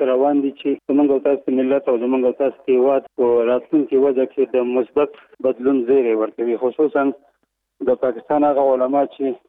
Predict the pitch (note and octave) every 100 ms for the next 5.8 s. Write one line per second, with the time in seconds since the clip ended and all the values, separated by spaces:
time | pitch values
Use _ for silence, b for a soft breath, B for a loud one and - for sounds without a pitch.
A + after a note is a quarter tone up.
0 | _ _ _ _ _ _ _ - C3 B2
1 | A#2+ B2+ D3 C3 C3 C3+ C#3 C3+ - C3
2 | C3+ C3+ B2+ C#3+ C3 B2 B2 - C3+ B2+
3 | B2+ C3 B2+ B2 A#2+ B2 B2 B2 - B2
4 | - _ _ _ _ _ - B2+ A#2+ A2
5 | A#2+ C3 C3+ - _ - B2+ C#3+